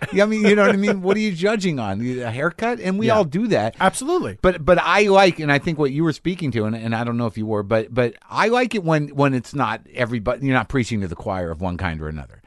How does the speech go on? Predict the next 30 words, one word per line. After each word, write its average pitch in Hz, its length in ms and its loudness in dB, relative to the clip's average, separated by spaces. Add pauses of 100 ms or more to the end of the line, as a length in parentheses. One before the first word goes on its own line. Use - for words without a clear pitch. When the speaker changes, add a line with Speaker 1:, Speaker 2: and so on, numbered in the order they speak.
(400)
Speaker 1:
That, 123 240 4
that 123 160 2
there 127 160 0
is 110 120 -2
a 113 40 -4
challenge 120 600 -4
to - 40 -10
the 101 80 -6
fact, 101 300 -2
like, 104 160 -4
"We're 262 100 -10
not 262 160 -6
sure 180 220 -8
who 147 80 -8
this 131 160 -10
guy 127 160 -6
is. 160 260 -6
We 123 80 -6
watched 160 240 -6
this 123 120 -12
clip 135 200 -8
on 107 120 -4
YouTube, 127 340 -8
but 120 100 -6
I 165 80 -4
don't 196 140 -8
know 131 100 -2
if 95 80 -6
he's 92 140 -12
funny." 175 320 -6